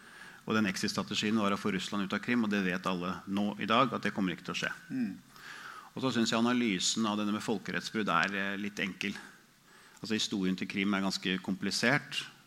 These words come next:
Speaker 1: eh, og de som bor i Krim er et flertall i, de som bor i Krim, eh, ønsker å være en del av Russland. Så kan du si at folkeavstemning som holdt der, skal du ta med en klype salt. Men, eh, det er ikke noe tvil om at, eh, flertallet snakker russisk, og flertallet ønsker å være en del av Russland.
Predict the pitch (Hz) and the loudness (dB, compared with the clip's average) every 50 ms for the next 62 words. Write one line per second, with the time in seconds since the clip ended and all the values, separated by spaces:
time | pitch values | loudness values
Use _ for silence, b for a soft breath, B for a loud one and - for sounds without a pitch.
0 | - - - - 95 98 98 98 98 98 98 98 98 95 - 82 95 95 95 92 | -20 -18 -10 -6 -2 0 0 2 2 0 0 0 0 -2 -4 -4 -6 -4 -2 -2
1 | 90 90 - 104 98 92 92 87 90 92 95 - 135 131 131 127 107 98 95 92 | -2 -2 -2 -2 -2 -2 -2 -2 -2 -2 -2 -2 -2 0 0 0 2 2 4 4
2 | 92 92 92 90 - - 95 87 85 85 - 107 98 98 95 92 98 101 95 90 | 4 2 2 0 -2 -2 0 0 0 -2 -2 -2 -2 0 0 -2 -2 -2 -2 -2
3 | 92 87 92 101 92 90 90 92 92 113 110 113 113 104 104 101 98 95 95 92 | -4 -4 -4 -4 -4 -2 -4 -2 -2 0 0 2 2 2 2 2 2 2 2 2
4 | 90 85 87 87 87 87 76 - 101 95 87 - - - 98 92 95 80 73 80 | 0 0 -2 -4 -4 -6 -6 -6 -6 -6 -6 -6 -4 -4 -2 0 2 0 0 0
5 | 90 90 80 78 82 90 95 90 - - 107 110 101 80 - - - B B B | -2 -2 -2 -2 -2 -2 -2 -4 -2 -2 -2 -2 -2 -4 -6 -12 -20 B B B
6 | B B B B B B B - - 95 98 92 95 87 90 - 107 90 - - | B B B B B B B -6 -4 -2 -2 -2 -2 -4 -2 -2 -2 -4 -2 -4
7 | 85 87 - 87 80 85 85 92 92 87 82 78 - 98 98 95 - 92 92 92 | -6 -6 -6 -6 -6 -6 -4 -4 -4 -4 -4 -2 -2 -2 -2 0 -2 -4 -4 -4
8 | 95 82 80 87 85 92 82 - 87 - 104 101 101 - - - - 95 92 92 | -4 -4 -4 -4 -6 -6 -8 -6 -4 -2 -2 -2 -2 -6 -8 -4 0 2 2 2
9 | 92 95 92 90 90 87 87 87 90 - - 107 - - 92 80 82 92 104 107 | 2 0 0 0 -2 -2 -2 -2 -2 0 -2 -2 -2 -2 -2 0 0 2 2 2
10 | 101 95 90 92 92 92 - 95 90 92 - 92 82 - - 92 90 92 - - | 2 0 0 -2 -4 -4 -4 -4 -4 -2 -2 -2 -2 -2 -2 -4 -4 -4 -2 -4
11 | 95 87 - 98 90 90 - - 127 120 - - 110 101 - 87 78 - 92 87 | -4 -2 -2 -2 -2 -2 -2 0 0 -2 -2 -2 -2 -2 0 -2 -2 -2 -2 -4
12 | 85 82 - - 85 85 82 82 82 85 85 - - - | -4 -4 -4 -2 -2 -2 0 -2 -2 -4 -4 -6 -8 -8